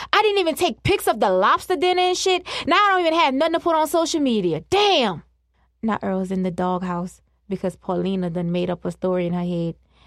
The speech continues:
and she can't even see the love and thought that Earl put into the relationship because society says otherwise. So guys, the moral of the story is this. <laughs> Even though this is a fictitious story,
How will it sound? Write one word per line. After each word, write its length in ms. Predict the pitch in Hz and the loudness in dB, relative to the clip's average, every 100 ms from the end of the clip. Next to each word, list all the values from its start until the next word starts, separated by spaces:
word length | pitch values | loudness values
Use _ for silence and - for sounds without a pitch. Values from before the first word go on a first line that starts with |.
| _ - | _ -8
and 100 | 180 | -6
she 100 | 185 | -6
can't 280 | 214 196 196 | -4 -2 -2
even 260 | 185 175 | -2 -4
see 280 | 170 - 196 | -6 -6 -4
the 120 | 175 | -2
love 260 | 175 180 180 | -2 -2 -4
and 160 | 175 | -6
thought 200 | 185 180 180 | -4 -4 -4
that 140 | 175 | -6
Earl 200 | 185 175 | -4 -4
put 180 | 175 196 | -4 -4
into 220 | 175 170 | -4 -6
the 120 | 180 180 | -4 -2
relationship 800 | 180 170 170 170 170 - 165 - - - - - | -2 -2 -4 -8 -8 -6 -8 -8 -20 -20 -12 -8
because 300 | 185 190 - | -4 -4 -4
society 640 | 175 - 180 175 - 170 | -6 -4 -2 -2 -4 -8
says 340 | - 180 170 | -4 -4 -2
otherwise. 880 | 185 185 165 156 147 - 185 - - _ _ _ _ _ - - | -4 -4 -4 -6 -8 -10 -16 -20 -20 _ _ _ _ _ -20 0
So 180 | 320 | 2
guys, 600 | 294 262 196 156 180 - - _ _ | 6 4 4 0 -4 -10 -20 _ _
the 80 | 311 | 2
moral 220 | 349 359 | 4 4
of 80 | 302 | 2
the 60 | 285 | -2
story 360 | - 262 233 214 | 2 4 4 2
is 120 | 185 | 0
this. 420 | 190 156 - - - - | -2 -2 -6 -18 -20 -8
<laughs> 800 | 277 - 294 - - - 117 - - _ - - - - - - | -6 -4 -4 -4 -4 -4 -4 -8 -12 _ -16 -12 -8 -8 -8 -2
Even 280 | 403 440 392 | 2 2 4
though 200 | 370 339 | 4 2
this 200 | 320 349 | 0 0
is 140 | 285 | 0
a 80 | 277 | 0
fictitious 600 | - 233 - 320 - 285 | -2 -4 -2 -2 -2 -6
story, 580 | - 269 240 190 165 | -2 2 2 2 -2